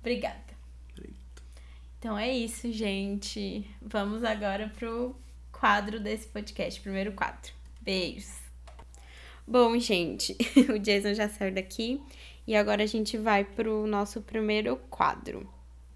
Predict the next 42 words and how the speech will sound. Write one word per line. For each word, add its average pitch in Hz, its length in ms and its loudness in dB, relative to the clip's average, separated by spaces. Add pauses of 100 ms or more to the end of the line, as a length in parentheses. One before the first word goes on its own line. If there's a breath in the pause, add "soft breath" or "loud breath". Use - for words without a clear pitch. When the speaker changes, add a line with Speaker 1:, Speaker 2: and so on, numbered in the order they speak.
(480)
Speaker 1:
Nosso 240 340 6
único 254 320 4
quadro, 208 340 4
na 196 120 0
verdade, 196 440 -2
desse 190 240 -2
episódio. 190 480 -4 (720 loud breath)
Hoje 214 200 4
a 220 40 4
gente 220 260 0
não 220 160 0
vai 262 160 2
ter 254 240 0
o 214 80 2
Fala 208 320 2
Pra 214 200 -2
Mim, 208 160 0
Mamãe, 202 400 2
assim 196 260 -2
como 214 400 -2
semana 208 380 -2
passada, 202 680 -2 (440 loud breath)
que - 120 -6
é 208 40 4
um 202 80 2
quadro 202 360 2
que 208 200 -2
eu 202 100 2
abro 196 220 2
espaço 196 400 -4
pra 202 300 2
outras 214 400 -2
mães 214 380 0
darem 202 240 2
seus 196 260 -2
relatos 202 720 0
e 196 80 -2
tudo 208 220 -4
mais. 202 300 0 (480 loud breath)
Mas 233 200 -4
como 277 260 2
o, 262 460 2